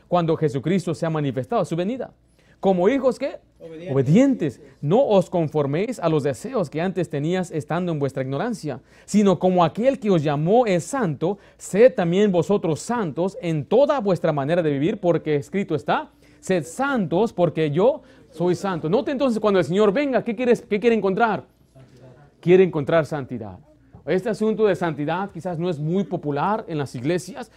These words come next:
Speaker 1: o en, en la religión, pero es lo que Dios espera. Un día Él va a regresar y cuando Él regrese debe encontrar un pueblo santo, un pueblo puro, un pueblo también celoso de buenas obras. El pasaje dice ahí que es celoso de buenas obras.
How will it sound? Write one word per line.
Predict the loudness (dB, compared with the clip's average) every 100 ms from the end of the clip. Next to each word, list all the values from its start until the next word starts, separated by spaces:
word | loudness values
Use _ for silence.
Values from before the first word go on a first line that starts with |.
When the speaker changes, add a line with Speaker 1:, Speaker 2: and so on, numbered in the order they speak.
| -8
Speaker 1:
o | 2 2
en, | 2 0
en | -2 -2
la |
religión, | 0 -2 -2 2 4 4 2 -6 0
pero | 2
es | 2 2
lo | 2
que | 4
Dios | 6 4
espera. | 0 -4 -4 -2 2
Un | 4 6
día | 4
Él | 4
va | 2
a |
regresar | 2 2 2 -2 -2
y | -2
cuando | -2 0
Él | 0
regrese | 2 2 2 0
debe | 0
encontrar | 0 0 0 0
un | 2
pueblo | 2 4 0 -4 -12 _
santo, | -12 -8 -6 -6 -6
un | -4 -6
pueblo | -2 -2 0 -2 -4 -16 _
puro, | 0 4 4 2 -4 -4
un | -2 0
pueblo | 0 0 0 -2 -4 _
también | -10 -4 -4
celoso | -2 -2 -2 -2 -2
de | -6
buenas | -4 -6 -8 -10
obras. | -10 -12 -14 _ _ _ _ _ _
El | -14
pasaje | -4 -2 -2
dice | -4 -2 -2
ahí | -2
que | -2 -4
es | -4
celoso | -4 -2 -2 -2 -4
de |
buenas | -4 -4 -4 -8
obras. | -10 -12 -16 -20